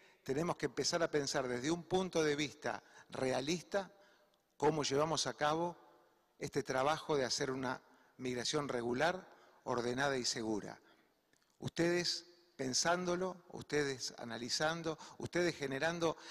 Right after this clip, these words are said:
las propuestas de dirigentes políticos modernos de una democracia que tiene que construirse todos los días,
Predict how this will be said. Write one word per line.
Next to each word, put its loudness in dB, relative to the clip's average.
las 0
propuestas -2
de -2
dirigentes -2
políticos 0
modernos 2
de -2
una 0
democracia 0
que -6
tiene 4
que 0
construirse 0
todos 4
los 0
días, 0